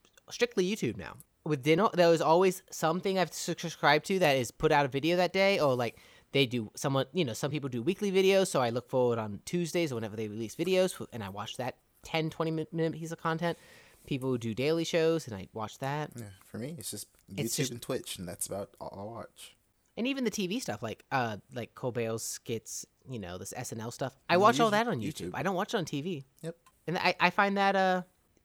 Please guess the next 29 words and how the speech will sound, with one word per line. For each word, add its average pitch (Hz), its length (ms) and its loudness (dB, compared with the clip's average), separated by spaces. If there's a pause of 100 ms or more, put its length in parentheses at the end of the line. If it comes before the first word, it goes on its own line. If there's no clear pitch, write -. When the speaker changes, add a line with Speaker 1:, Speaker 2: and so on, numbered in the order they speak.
Speaker 1:
ten 208 220 2
years, 160 280 4
they 139 120 0
just, 127 280 -6 (180)
and 165 100 2
there's 190 200 4
not 208 140 6
even 165 160 2
a 131 40 -2
competitor 120 500 -4
for 78 140 -12
it. 73 80 -12
That's - 160 -10
the 104 80 -12
thing. 71 340 -12
Speaker 2:
Mm-hmm. 87 260 -10 (140)
Speaker 1:
Like, 117 220 -8
you 139 100 -2
can 131 100 -4
say 120 200 0
Vimeo's 104 520 -6
a 82 220 -12 (140)
competitor, 101 400 -6
Speaker 2:
<laughs> - 40 -10
Speaker 1:
but, 92 60 -10
Speaker 2:
L 87 180 -6
O 85 140 -10
L. - 20 -10
Speaker 1:
um, 67 240 -14